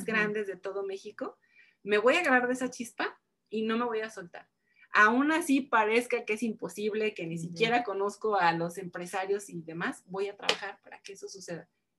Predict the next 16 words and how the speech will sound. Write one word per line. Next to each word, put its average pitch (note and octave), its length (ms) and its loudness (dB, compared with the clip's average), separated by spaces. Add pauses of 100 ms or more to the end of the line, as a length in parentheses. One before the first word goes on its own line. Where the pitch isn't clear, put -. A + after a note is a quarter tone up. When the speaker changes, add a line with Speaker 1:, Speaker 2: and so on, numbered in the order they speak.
Speaker 2:
¿Cómo? A#3 480 -2
Haciéndolo, F#3 680 -8
Speaker 1:
Ujú. G3+ 180 -6
Speaker 2:
buscándolo, F3+ 760 -2
yendo G#3 300 -4
a A3+ 40 -2
la G#3 160 -4
Cámara G#3 360 -2
de F3+ 100 -12
Comercio, F#3 560 -10
viendo G#3 400 -6
quién G#3+ 200 -8
es G#3 120 -12
el G3+ 100 -8
empresario, F3+ 640 -6
Speaker 1:
Ujú. E3 80 -8